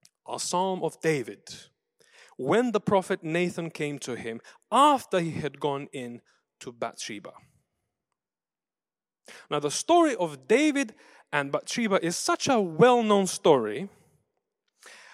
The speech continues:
uh, that, that I feel like there is a danger with these well-known stories. There is a danger that we don't actually read them, because we feel like we know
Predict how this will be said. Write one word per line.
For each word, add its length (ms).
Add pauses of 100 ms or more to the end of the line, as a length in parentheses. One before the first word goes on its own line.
(160)
uh, 160
that, 460 (280)
that 240
I 220
feel 260
like 220
there 180
is 140
a 60
danger 680 (200)
with 280
these 260
well-known 440
stories. 680 (640)
There 240
is 140
a 80
danger 380
that 180
we 100
don't 340
actually 680
read 300
them, 300 (760)
because 320
we 180
feel 240
like 220
we 140
know 560